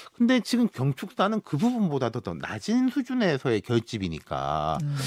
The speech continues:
Speaker 1: 그게 앞으로의 뭐 선거라든지 이런 데 얼마나 도움이 될지는 잘, 잘
Speaker 2: 아,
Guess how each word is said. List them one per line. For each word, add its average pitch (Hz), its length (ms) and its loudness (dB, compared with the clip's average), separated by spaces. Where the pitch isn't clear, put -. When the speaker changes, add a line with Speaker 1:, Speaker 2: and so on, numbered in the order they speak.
Speaker 1:
그게 233 420 0
앞으로의 147 520 0
뭐 101 160 -4
선거라든지 127 680 -2
이런 120 220 -4
데 98 300 -2
얼마나 120 340 -4
도움이 127 300 -4
될지는 87 400 -10
잘, 87 80 -16
잘 - 220 -10
Speaker 2:
아, 156 160 -4